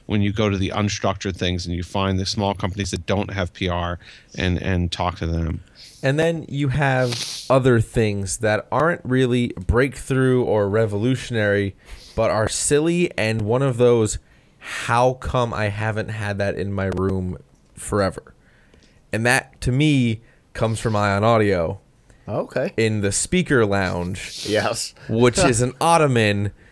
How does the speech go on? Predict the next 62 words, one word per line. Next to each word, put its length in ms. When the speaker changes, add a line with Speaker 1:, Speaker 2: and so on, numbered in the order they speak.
Speaker 2:
that, 240
ottomans 420
take 280
up 160
space, 500
okay? 380
This 260
is 140
what 160
drives 280
me 100
insane 140
about 200
my 200
ottoman 280
and 180
all 240
ottomans 380
around 160
the 40
world. 200
It 20
takes 220
up 80
space, 360
and 100
all 220
it's 100
good 180
for 240
is 80
sometimes 600
maybe 200
storing 360
something 260
when 80
you 80
lift 220
up 160
the 80
case, 480
uh, 60
of 280
the, 80
of 60
the 40
Speaker 3:
Sure. 60
Speaker 2:
seat. 260
You 80
put 180
it 80
in, 220
you 120
close 340
it, 160
and 160
you 80
put 200
your 120
feet 160
on 180
it. 140